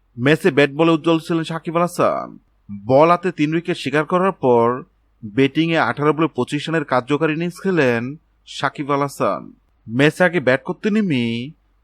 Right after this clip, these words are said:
নির্ধারিত বিশ ওভার খেলে একশো তেত্রিশ রানের পুঁজি দাঁড় করায় সেন্ট কিটস।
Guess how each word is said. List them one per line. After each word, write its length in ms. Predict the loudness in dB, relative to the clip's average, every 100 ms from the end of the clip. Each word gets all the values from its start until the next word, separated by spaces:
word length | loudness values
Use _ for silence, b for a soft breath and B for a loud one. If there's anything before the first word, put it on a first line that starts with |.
| _
নির্ধারিত 460 | -2 0 2 2 2
বিশ 300 | 0 0 2
ওভার 200 | 2 2
খেলে 220 | 2 0
একশো 180 | 0 -2
তেত্রিশ 440 | -4 -4 -8 -4
রানের 160 | -2 -2
পুঁজি 260 | -4 -4 0
দাঁড় 180 | 0
করায় 220 | 2 0 0
সেন্ট 200 | -4 -4
কিটস। 520 | -4 -6 -8 -16 -20